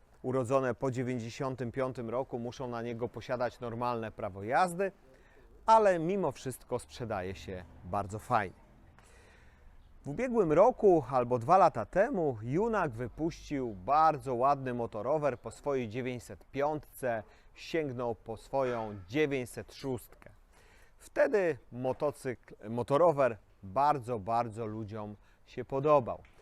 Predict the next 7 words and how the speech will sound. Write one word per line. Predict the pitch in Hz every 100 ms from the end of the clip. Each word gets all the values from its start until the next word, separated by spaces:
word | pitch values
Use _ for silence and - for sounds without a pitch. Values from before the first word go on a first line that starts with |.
| -
Nowoczesna | 135 170 175 - 156 - 120
sylwetka, | - 98 110 185 - 127
potem | - 139 135
poszedł | 139 135 117
oczywiście | 120 120 120 - 120
jeszcze | 110 131
Furious, | 113 185 196 175 147 131 -